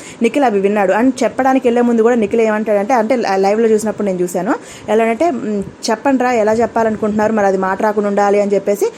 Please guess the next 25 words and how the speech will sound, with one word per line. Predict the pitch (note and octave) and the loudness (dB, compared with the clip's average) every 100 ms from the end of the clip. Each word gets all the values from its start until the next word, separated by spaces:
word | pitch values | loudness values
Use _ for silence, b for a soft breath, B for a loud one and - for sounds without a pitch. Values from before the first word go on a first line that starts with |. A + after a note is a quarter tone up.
| B - | B -4
వాళ్ళు | G3 F#3+ | 0 2
ఎలా | G3 A3+ | 2 0
చెప్తారో | B3 - D4 | -2 0 0
అలాగే | A#3+ G#3 A3+ | 2 2 2
చెప్పాడు. | A#3+ G#3+ F#3 F3+ | 2 2 0 0
యాక్చువల్గా | F3+ F#3 C4+ C#4 | -2 -2 0 0
ఇంకా | A3+ | 0
నిఖిలే, | G3 F#3 A3 C4+ C4 A#4 B B - | -2 -2 0 2 0 -2 B B -6
ఆ, | G3+ G3+ F#3+ F#3 F3+ F3 - - - - - - - | 0 2 2 0 -2 -6 -12 -20 -20 -20 -20 -8 -4
కొంతమంది | A3 A3+ A#3+ | 0 0 0
పాయింట్స్ | C#4 A3+ A3+ C4 - | 0 0 2 0 0
వింటాడు, | G3+ G3 A3 F#3 C#4 - - - G#3+ | -2 0 2 2 2 -4 -20 -10 -4
అంటే | A3+ B3+ - - - - - - | 0 0 -2 -10 -20 -20 -16 -6
అవే | A3 B3+ E4 | 0 2 2
అవతల | A#3+ A#3 B3 | 0 2 2
వాళ్ళకి | B3 C4 B3 | 2 0 -2
చెప్తాడు. | G3 G#3 F3+ B3+ G4 - A#3+ | -2 0 2 0 -2 -6 -4
తన | A#3 | -2
సొంతంగా | B3 A3+ B3+ C4+ | 0 -2 0 0
కొన్ని | C#4 A#3 | 2 0
కొన్ని | A#3+ A3+ A3+ G#3+ | 0 0 0 0
డిసిషన్స్ | G3 A3 B3+ A#3+ | -2 -4 -4 -4
తీసుకోడు. | A3+ A3 - F#3+ | -4 -2 0 0
మ్యా-, | F#3+ F#3+ G3+ G3 G#3 | -2 -2 -2 -2 -2
మ్యాక్సిమం, | G#3 G#3 D4+ | -2 0 0